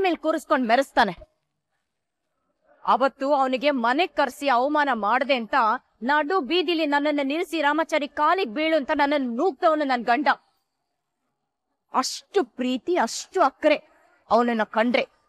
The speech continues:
ನನಗ್ ಸ್ಟ್ರಾಂಗ್ ಆಗಿ ಅನ್ನಿಸ್ತಾ ಇದೆ. ರಾಮಾಚಾರಿ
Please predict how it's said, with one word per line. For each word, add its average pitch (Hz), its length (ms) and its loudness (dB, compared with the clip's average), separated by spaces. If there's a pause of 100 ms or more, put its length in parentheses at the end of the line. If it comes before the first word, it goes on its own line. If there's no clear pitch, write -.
(100)
ನನಗ್ 381 320 0
ಸ್ಟ್ರಾಂಗ್ 339 760 0
ಆಗಿ 311 160 0
ಅನ್ನಿಸ್ತಾ 269 440 -2
ಇದೆ. 190 100 -8 (560)
ರಾಮಾಚಾರಿ 240 680 2